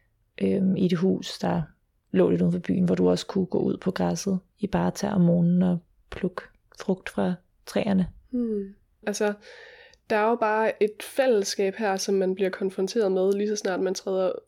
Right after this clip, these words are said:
Speaker 2: uden for døren. Altså, det der med alle dem, <laughs> man siger hej til på stierne, og så hører man lige om, at der er en aktivitet dernede, og "Ej, nu er der honningslyngning, og vi kunne godt bruge nogle folk til at løfte en eller anden centrifug," eller hvad ved jeg.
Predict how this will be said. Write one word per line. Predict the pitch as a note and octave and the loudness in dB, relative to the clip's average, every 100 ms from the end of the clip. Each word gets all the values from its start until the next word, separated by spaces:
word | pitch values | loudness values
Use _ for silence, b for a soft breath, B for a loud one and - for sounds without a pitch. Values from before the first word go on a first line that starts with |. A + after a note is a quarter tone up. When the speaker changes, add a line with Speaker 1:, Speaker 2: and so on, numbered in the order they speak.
| - | -2
Speaker 2:
uden | G#3 G#3+ | 0 0
for | G#3 | -4
døren. | G3+ G3+ F#3+ F#3+ | -4 -4 -4 -4
Altså, | F#3+ G3+ F#3+ | -4 -6 -4
det | G#3 | 0
der | G3 | 2
med | G3 | 2
alle | F#3+ G3 | 4 4
dem, | G3+ G3+ G#3+ | 4 4 4
<laughs> | A3 G#3+ | 4 4
man | G3+ | 4
siger | G3 F#3 | 4 2
hej | G3 G3+ | 2 0
til | G#3 G3+ G3+ G3+ - F3+ | 2 4 4 2 -6 -10
på | G3+ | -8
stierne, | - A#3 A3 G3 F#3 F#3 | -4 -2 0 0 2 2
og | F3+ F#3 F#3+ B B B B - | 0 -2 -4 B B B B -2
så | A3+ | 2
hører | A3 A3 | 4 4
man | G#3+ G3 | 4 2
lige | G3 G3 | 2 2
om, | F#3 | 2
at | F3+ F#3+ | 0 0
der | |
er | F#3+ | 0
en | F3+ | 0
aktivitet | F#3 - F#3+ - F#3 F3+ | -2 -4 -4 -2 -4 -4
dernede, | F#3 F3+ F3 F3 G3 F#3+ | -4 -4 -2 -2 -2 -2
og | - F#3 F#3 - - - - b b b _ | -4 -4 -4 -4 -6 -10 -20 b b b _
"Ej, | G#3 F#3+ | -2 2
nu | G#3+ | 2
er | |
der | G3 | 2
honningslyngning, | F#3+ F#3+ G3 G3+ F#3+ F#3 F#3+ F#3 | 2 4 4 2 2 2 4 2
og | F#3 | 2
vi | F#3 | 0
kunne | F#3 | 0
godt | F#3 | 0
bruge | G3 F#3+ | 2 0
nogle | F#3 | 0
folk | F#3 - | -2 0
til | G3 | -2
at | |
løfte | F3+ F3 - F3 | 0 -2 -2 -2
en | E3+ | 0
eller | F3 - | -2 -2
anden | - D#3+ | -2 -2
centrifug," | F#3 F#3 F3+ - - - | -2 -4 -6 -6 -8 -6
eller | - | 0
hvad | E3+ | 2
ved | F3 - | 2 0
jeg. | - G3 | 0 0